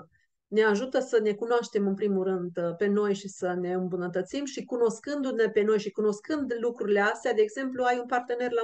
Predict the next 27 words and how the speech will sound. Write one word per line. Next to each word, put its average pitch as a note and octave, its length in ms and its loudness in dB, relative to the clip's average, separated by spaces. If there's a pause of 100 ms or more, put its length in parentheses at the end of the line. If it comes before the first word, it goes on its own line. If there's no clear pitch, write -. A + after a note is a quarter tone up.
(100)
muncă G#3 180 -2
sau B3 220 0
o B3+ 120 2
colegă A#3+ 600 2 (280)
pe D4 100 -6
care D4 180 6
nici E4 260 -2
cum E4+ 180 -2
nu E4+ 120 0
poți E4 200 -2
să - 80 -2
o E4 40 2
înțelegi. D#4+ 560 0
"Ce, - 300 -4
Doamne, C4 520 2
are B3+ 240 6
femeia B3 480 4
aia? F#3 200 2
Păi, D4 320 -4 (160)
numai F4+ 400 6
un C4 60 -2
pic D#4 240 0
să - 120 -2
o A3+ 80 6
întreb B3+ 380 4
în C4+ 160 2
ce A#3 220 6